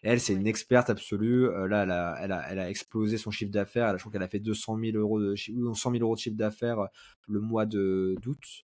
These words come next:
Speaker 1: tu vois. En septembre, je sais pas combien elle a fait. Et voilà, elle a vraiment explosé, explosé. Et ce que je veux dire par là, c'est qu'elle parle tout le temps ligne, sur LinkedIn de ses offres et de combien elle fait, et cetera. Donc, ça peut être une manière de faire. Moi, j'encourage les gens,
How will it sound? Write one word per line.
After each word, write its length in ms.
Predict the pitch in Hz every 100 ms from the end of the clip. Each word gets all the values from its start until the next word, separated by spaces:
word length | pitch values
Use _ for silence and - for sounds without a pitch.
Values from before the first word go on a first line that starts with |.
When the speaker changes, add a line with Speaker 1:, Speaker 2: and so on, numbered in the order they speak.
| _ _ -
Speaker 1:
tu 100 | 104
vois. 160 | 127 - _
En 80 | -
septembre, 320 | 107 110 120
je 80 | 110
sais 100 | 101
pas 120 | 107
combien 240 | - 104 98
elle 80 | 98
a 80 |
fait. 240 | - 135 135 _ - - - _
Et 40 | 101
voilà, 180 | 107 92
elle 60 |
a 40 | 95
vraiment 460 | 95 107 120 123 -
explosé, 500 | 107 - 113 110 110
explosé. 600 | 104 - 101 113 151 - _ -
Et 120 | 104
ce 60 | -
que 80 |
je 40 | 113
veux 40 |
dire 80 | 110
par 80 | 127
là, 20 |
c'est 100 | 139
qu'elle 140 | 104 95
parle 160 | 101 -
tout 140 | - 135
le 80 |
temps 220 | - 135 135
ligne, 180 | 120
sur 160 | 117 113
LinkedIn 240 | 107 117
de 80 | 123
ses 220 | 104 107
offres 260 | 90 - - _
et 320 | 98 98 98 98
de 80 |
combien 280 | 101 107 101
elle 100 | 95
fait, 160 | 92 117
et 40 |
cetera. 360 | 110 - 95 - _ _ -
Donc, 100 | 95
ça 120 | 98
peut 80 | 107
être 80 |
une 80 | 110
manière 180 | 104 101
de 140 | 98
faire. 220 | 95 123 127 - -
Moi, 80 |
j'encourage 400 | 120 113 135 135
les 140 | 120 110
gens, 340 | 107 127 139